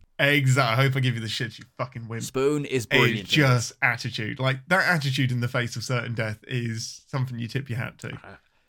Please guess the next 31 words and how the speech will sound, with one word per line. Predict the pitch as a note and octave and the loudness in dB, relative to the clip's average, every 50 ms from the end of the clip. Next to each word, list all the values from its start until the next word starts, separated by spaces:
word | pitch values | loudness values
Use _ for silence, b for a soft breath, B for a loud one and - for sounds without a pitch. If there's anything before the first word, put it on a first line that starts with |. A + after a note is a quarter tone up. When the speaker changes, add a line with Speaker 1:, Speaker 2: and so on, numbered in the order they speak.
| _ _ _ | _ _ _
Speaker 2:
I | G#2+ A2+ | -8 -8
just, | A2 G#2+ - - - | -8 -8 -10 -8 -8
I, | A#2+ A2 | -6 -6
he's, | F#2+ - B2 A#2+ A#2 A#2+ A2+ - - | -4 -4 -2 -2 -2 -4 -6 -6 -6
Speaker 1:
<laughs> | - - - D#4 - - D4 - - D#4 - - C#4+ - _ _ _ _ _ _ _ _ _ _ _ _ - - | -4 -2 -2 -2 -2 -4 -4 -2 -2 -2 -2 -4 -8 -8 _ _ _ _ _ _ _ _ _ _ _ _ -6 -2
Speaker 2:
p-, | D#3 D3 D3 D3 D3 D3 C#3+ C#3+ | 0 0 2 2 0 0 2 4
if | C#3+ D3+ D3+ D3+ D3 D3 C#3+ D3 D3 D#3+ C#3+ - | 4 6 6 6 6 6 6 4 4 2 2 4
not | F3 F3 E3+ | 4 2 4
my | D3+ C#3+ | 4 0
favourite, | C3 - D#3 C#3 B2+ A2 E2+ - | 0 2 0 0 0 -2 -4 -4
let's | C3+ C#3+ - | -4 -2 0
say | D3 C#3 | -2 0
maybe, | C3 B2+ B2 A#2+ A2+ A2 G#2+ G#2 G2 - - - | 0 2 0 0 0 0 -2 -4 -6 -8 -10 -6
uh, | G#2 G#2+ G#2 G#2 | -4 -2 -2 -2
Sean | G2 - A2 G2+ | -2 -2 -4 -4
Purdy's | - A#2 A#2+ B2 A2 | -4 -4 -6 -4 -4
my | A2+ G#2+ | -6 -6
favourite, | G2 - G2+ F#2+ F2+ F2+ F2 | -4 -4 -6 -6 -8 -10 -10
but | - G2 F2+ | -10 -8 -8
then | G2 F#2 | -8 -8
he's | F2+ G2 F2+ - | -10 -12 -12 -10
my | G#2 F#2 | -12 -12
second | F2 - - G2 E2+ F#2+ F2+ | -10 -8 -8 -8 -8 -10 -10
favourite | - F2+ E2+ F#2 - | -10 -12 -12 -10 -12
character | E2+ D#2+ D#2+ D#2 F2 D#2+ | -12 -12 -12 -12 -14 -14
straight | - - E2 D2+ D#2 | -14 -12 -14 -14 -14
away. | D2 D2 C#2+ C#2+ - - | -16 -16 -16 -18 -6 -2
Speaker 1:
Agreed. | D3 C#3+ B2+ C3 B2 G#2 G2 - - - | 0 0 0 0 -2 -6 -10 -10 -12 -14
Speaker 2:
Um, | F#2 F2+ E2+ E2 E2+ E2+ F2 E2+ E2+ F2 | -14 -12 -10 -10 -10 -10 -10 -10 -10 -12
Speaker 1:
Agreed. | - C3 A2+ G#2+ G#2 G#2 B B B B B B _ - | -12 -10 -10 -10 -12 -12 B B B B B B _ -4
Speaker 2:
now, | C#3 C3+ B2 A#2+ | -2 0 0 0